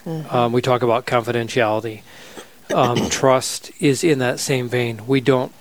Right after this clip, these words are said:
Speaker 2: we don't break trust. There are times when we,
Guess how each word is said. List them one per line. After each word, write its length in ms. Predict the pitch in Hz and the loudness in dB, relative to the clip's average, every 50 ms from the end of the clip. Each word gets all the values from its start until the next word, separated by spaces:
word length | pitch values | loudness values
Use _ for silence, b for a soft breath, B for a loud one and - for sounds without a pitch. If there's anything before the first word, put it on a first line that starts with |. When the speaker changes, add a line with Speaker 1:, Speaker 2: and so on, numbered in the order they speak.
| - | -4
Speaker 2:
we 120 | 214 170 139 | -2 0 2
don't 240 | 135 131 135 151 | 2 2 0 0
break 220 | 135 139 127 120 - | -2 -2 -2 -2 -4
trust. 460 | - - 127 117 113 - - - - | -2 0 0 0 0 -2 -6 -10 0
There 140 | 156 151 156 151 | 4 6 6 6
are 140 | 147 143 | 6 4
times 400 | 123 - 147 143 139 139 127 - | 2 0 0 0 0 -2 -4 -4
when 200 | - 139 135 131 123 | -2 -2 -2 -2 -2
we, 300 | 123 123 120 117 107 | -2 -2 -2 -4 -6